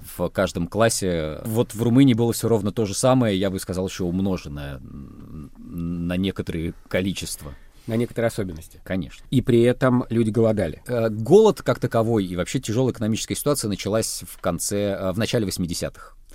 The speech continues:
Speaker 1: Когда, э, Чаушеску поставил перед, э, страной задачу расплатиться с долгами Международного валютного фонда, с кредитами. И Румыния, надо сказать, первой и единственной из, э, коммунистических стран с этими кредитами расплатилась.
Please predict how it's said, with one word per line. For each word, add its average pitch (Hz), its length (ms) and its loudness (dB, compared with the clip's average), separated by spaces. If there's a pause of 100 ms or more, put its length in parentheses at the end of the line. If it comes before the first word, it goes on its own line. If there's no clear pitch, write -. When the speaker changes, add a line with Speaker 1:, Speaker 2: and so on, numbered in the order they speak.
(420)
Speaker 1:
Когда, 101 1120 2
э, 90 40 -6
Чаушеску - 420 -2
поставил 98 500 0 (160)
перед, 92 340 2
э, 80 600 -2
страной 120 680 0
задачу 98 680 -2
расплатиться 104 720 -2
с - 280 -4
долгами 95 460 0
Международного 85 540 -4
валютного 80 360 -6
фонда, 73 280 -10
с - 60 -10
кредитами. 85 500 -6 (440)
И 131 100 4
Румыния, 135 440 6
надо 101 140 0
сказать, 95 400 -2 (140)
первой 117 480 2
и 104 100 -6
единственной 90 540 -2
из, 80 360 -6
э, 82 120 -4
коммунистических 90 600 -4
стран 113 280 0
с - 100 -2
этими 87 220 -2
кредитами 85 460 -4
расплатилась. 85 760 -6